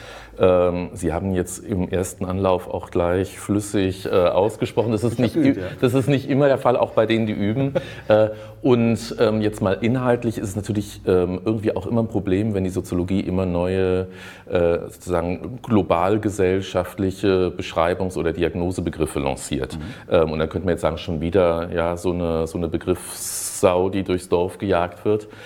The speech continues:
Speaker 1: Ähm, es ist aber nicht nur eine Zeitdiagnose, die Externalisierungsgesellschaft, sondern es versucht erstmal eine Strukturanalyse von kapitalistischen Gesellschaften, ähm, darzulegen,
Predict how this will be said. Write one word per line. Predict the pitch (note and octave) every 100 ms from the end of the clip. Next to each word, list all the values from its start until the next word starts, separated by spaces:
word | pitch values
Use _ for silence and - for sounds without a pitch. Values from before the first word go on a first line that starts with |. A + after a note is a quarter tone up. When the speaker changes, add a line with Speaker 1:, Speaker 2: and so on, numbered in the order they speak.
| - - -
Speaker 1:
Ähm, | G2 F#2+ G2 G2 - - -
es | G#2+ -
ist | - -
aber | A2 A2+ A2
nicht | A2+ A2 A#2
nur | C3+
eine | A#2
Zeitdiagnose, | G#2+ F#2+ G2+ A2 F#2 C#2+ D#2 C#2+ D2+
die | D2
Externalisierungsgesellschaft, | - D#2 C#2+ D2+ D2+ D2+ D#2 - E2+ E2 E2+ F#2+ F#2 -
sondern | F2+ F2 E2+
es | E2 -
versucht | - F2+ - F#2+ -
erstmal | F#2 E2+ G2 F2 F2 F2+ - - -
eine | G2+
Strukturanalyse | - F2+ - G2 A2+ A2+ A2+ A2 A2 A2 A#2 A2
von | A2 - G2+ G#2 G2 G2 G2 G2+ - - - - - - - - - - - - - -
kapitalistischen | G2+ G2 F2+ F2 G2+ - G2 - F2+
Gesellschaften, | E2+ E2+ E2 - G2+ - - G#2+ A2 - - - -
ähm, | G2+ G2 G2 F#2+ F#2+
darzulegen, | G2 F#2 - G#2+ G2+ G#2 A2+